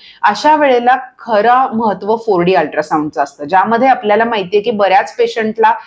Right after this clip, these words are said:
हिस्ट्रोस्कोपी करावी लागते टेस्ट ट्यूब बेबीमध्ये, पण जर फोर डी सोनोग्राफी असेल तर नव्याण्णव टक्के पेशंटची हिस्ट्रोस्कोपी वाचते.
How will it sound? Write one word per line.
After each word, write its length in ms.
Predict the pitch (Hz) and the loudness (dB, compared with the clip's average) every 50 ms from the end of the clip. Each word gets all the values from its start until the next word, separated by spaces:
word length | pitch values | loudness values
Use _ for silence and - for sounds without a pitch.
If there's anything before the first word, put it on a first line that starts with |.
| - - - _ - | -20 -20 -20 _ -6
हिस्ट्रोस्कोपी 680 | 240 220 - - - 226 247 254 247 - 269 240 233 262 | -6 -6 -6 -4 0 0 0 0 0 -2 -4 -2 -2 -2
करावी 420 | 262 247 220 190 185 180 202 226 214 | 0 2 2 2 2 2 2 0 0
लागते 280 | 196 175 - - 214 | 0 -2 -2 -6 -6
टेस्ट 260 | 185 170 160 156 - | -2 -2 -4 -4 -2
ट्यूब 140 | - 202 190 | -4 -4 -2
बेबीमध्ये, 540 | 175 185 175 160 165 160 160 151 143 143 143 - - - - _ - | 0 -2 -2 0 -2 -2 -2 -4 -4 -6 -8 -8 -12 -20 -20 _ -2
पण 160 | 233 233 247 | 0 0 2
जर 240 | 214 247 247 277 294 | 2 2 2 2 0
फोर 360 | - - - 247 226 240 254 | -4 -2 2 2 4 4 2
डी 180 | 247 277 311 | 2 0 -2
सोनोग्राफी 680 | 302 - 294 247 226 214 196 208 208 202 208 196 - - | -2 -2 -2 -2 -2 -2 0 -2 -2 -2 -4 -8 -8 -6
असेल 400 | - 151 - - 156 156 196 311 311 - - - _ _ | -10 -10 -8 -4 -2 0 0 0 -2 -6 -16 -20 _ _
तर 180 | 233 240 254 277 | 2 2 2 2
नव्याण्णव 680 | 269 247 220 202 190 185 196 214 220 240 247 277 311 285 - | 0 0 0 0 0 0 0 0 0 0 0 0 0 0 0
टक्के 280 | 254 247 - - 262 | -2 -4 -2 -4 -4
पेशंटची 640 | 262 262 247 208 208 - - 202 202 208 202 247 240 | -2 0 0 -2 -2 -2 -6 -4 -4 -4 -4 -2 -2
हिस्ट्रोस्कोपी 800 | 233 208 185 - - - 214 233 233 233 - 240 233 233 240 220 | -2 -2 -2 -4 -4 0 0 0 0 0 -2 -2 0 0 0 2
वाचते. 520 | 175 165 131 - - - - - 220 254 | 2 2 0 0 -4 -14 -4 -2 -2 0